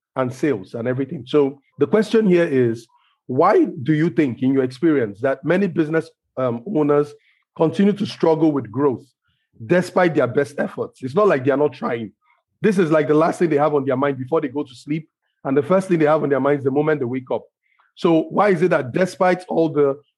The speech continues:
hustle and all the attempts, growth kind of remains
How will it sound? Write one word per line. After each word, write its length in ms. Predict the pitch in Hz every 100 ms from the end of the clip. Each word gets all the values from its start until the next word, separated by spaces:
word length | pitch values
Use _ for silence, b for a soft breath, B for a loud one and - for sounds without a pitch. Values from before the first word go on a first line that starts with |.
| 160
hustle 580 | 165 - 175 165 165
and 160 | 160 135
all 140 | 151
the 140 | 143 139
attempts, 580 | 120 156 131 98 - _ _ _ _ _ 123
growth 360 | 156 180 190 190 - _ _ -
kind 260 | 156 160
of 120 | 139
remains 420 | 120 139 151 131